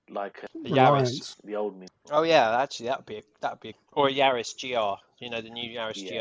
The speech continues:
Speaker 2: Rs.
Speaker 1: they're quite
Speaker 2: Maybe one of
Speaker 1: sporty,
Speaker 2: those.
Speaker 1: aren't they?
Speaker 2: Yeah,
Speaker 1: Um,
Speaker 2: four-wheel drive rally car.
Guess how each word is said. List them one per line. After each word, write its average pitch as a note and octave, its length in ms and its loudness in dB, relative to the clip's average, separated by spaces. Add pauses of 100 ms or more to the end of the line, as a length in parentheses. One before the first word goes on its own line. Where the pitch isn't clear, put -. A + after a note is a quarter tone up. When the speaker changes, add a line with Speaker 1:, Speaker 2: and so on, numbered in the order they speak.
(120)
Speaker 2:
Rs. - 200 -14
Speaker 1:
they're G#2 100 -12
quite B2 220 -8
Speaker 2:
Maybe A#2+ 80 -12
one A2+ 160 -8
of A2 60 -10
Speaker 1:
sporty, G2+ 240 -12 (140)
Speaker 2:
those. - 240 2
Speaker 1:
aren't - 160 -20 (300)
they? B2 60 -6
Speaker 2:
Yeah, A2 180 -2
Speaker 1:
Um, A#2 260 2
Speaker 2:
four-wheel A#2+ 220 -2
drive G#2+ 500 -4
rally A2+ 240 -6
car. A2 260 -8